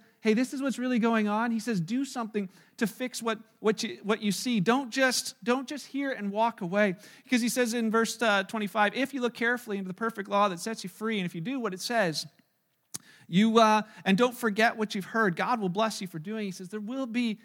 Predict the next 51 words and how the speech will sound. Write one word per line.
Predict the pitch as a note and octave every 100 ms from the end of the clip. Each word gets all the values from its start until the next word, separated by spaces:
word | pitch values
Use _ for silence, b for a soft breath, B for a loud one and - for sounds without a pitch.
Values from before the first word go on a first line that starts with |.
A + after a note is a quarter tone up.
| b
this | F3 E3+
change | - G#3 F#3+
that | F3
happens. | F3+ G3 F3 F3
And |
so | F3+ A3+
this | A#3
guardrail | - C4+ F#4 B3+ F#3+
series, | F#3+ F#3+ F3+
as | G3
we | A#3
talked | A3 A3+ -
about, | G#3+ F#3+ G3 b b b -
uh, | F#3 E3
doing | F#3+ D4
this | A#3+ F3+
series, | F#3 F#3 F#3
we |
realized | A3+ D#4+ B3+ F3+ F3+ F#3
that | F#3+ F#3+ b b b
it's | A3 A3
not | E4
just | - D4
a | C4
series | - B3+ A#3
that, | A#3+ A3+
hey, | B3 B3 B3
for | G#3+
five | - A3 A3
weeks, | A3 A#3 -
oh, | C4+ C4
it's, | A#3+ - - G#3+
it | A3+
was | A#3+ G3
fun | - B3 A#3+ A#3+
and | A3
it | A3
was | G#3+
kind | - C4 A3+
of | A3+
all | A3+ A#3 A3 G#3+
lined | G#3 A3+ G#3+
up | A3 A3+
with | G#3+
one | G3+ G3
another. | F#3+ A3 G3 F3+ b b
There's | G#3+
no | D4+ F4+
guarantee | B3 C#4 B3 G3 B3
that | A3
it | G3